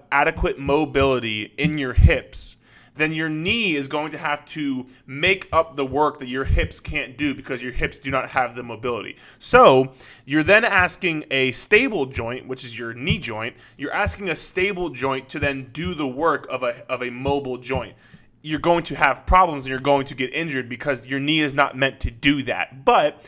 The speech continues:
you're, you're gonna push through anyway. Your body's gonna find a way to get it done, and that's how it compensates, and that's how you get injured because it comes from the hip, not from the knee.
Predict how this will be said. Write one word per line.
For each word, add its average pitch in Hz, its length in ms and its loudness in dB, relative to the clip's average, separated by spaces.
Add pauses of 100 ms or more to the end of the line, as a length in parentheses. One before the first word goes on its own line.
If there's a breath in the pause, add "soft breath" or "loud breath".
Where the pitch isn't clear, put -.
(160 loud breath)
you're, 147 240 -4
you're 127 320 -4
gonna 147 160 4
push 156 280 -2
through 151 220 -2
anyway. 156 360 0
Your 135 160 -2
body's 135 360 2
gonna 139 180 -2
find 135 340 2
a 127 40 -2
way 135 140 0
to 127 80 -6
get 135 160 -2
it 117 160 -4
done, 151 280 0 (200 loud breath)
and 135 180 -2
that's 139 180 2
how 147 120 4
it 127 140 -2
compensates, 139 560 -6 (160 loud breath)
and 147 120 -4
that's 147 140 4
how 160 80 -8
you 147 100 -4
get - 220 -8
injured 156 340 -2
because 135 380 -2 (120)
it 151 180 -6
comes 180 260 0
from 143 240 -4
the 127 100 -4
hip, - 360 0
not 135 320 0
from 156 160 -6
the 131 60 -6
knee. 127 320 -8